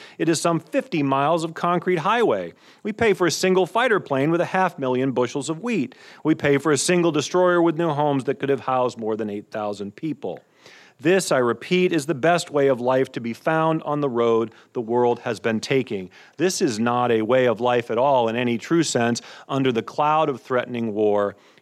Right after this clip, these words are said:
It is humanity hanging from a cross of iron. Now, I'll pause for a minute and remind you all, this is Dwight Eisenhower speaking. This is a man who lived his entire adult life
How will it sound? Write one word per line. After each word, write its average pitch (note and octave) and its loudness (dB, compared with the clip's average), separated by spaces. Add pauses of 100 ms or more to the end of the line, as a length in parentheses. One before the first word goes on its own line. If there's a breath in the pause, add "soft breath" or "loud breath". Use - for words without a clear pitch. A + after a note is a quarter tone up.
It A2+ -8
is A2 -4
humanity A2+ -6 (340 soft breath)
hanging C3+ -6 (220 soft breath)
from A#2+ -4
a A2 -4
cross G2 -4 (260 soft breath)
of F#2+ -14
iron. G2 -16 (1800 soft breath)
Now, C#3 -2
I'll C#3 -2
pause F#3+ 0
for C3 -4
a A2+ -2
minute A#2 -2 (180)
and A2 -8
remind A#2+ -2
you A2 0
all, F#2+ 0
this D3 -6
is D3 -6 (320)
Dwight B2+ 0
Eisenhower G#2 -6
speaking. G2+ -14
This A2 -14
is B2+ -10
a B2 -8
man A#2+ -4
who A2 -10
lived G#2+ -4
his G2+ -12
entire C3 -2
adult A2 -2
life G2 -6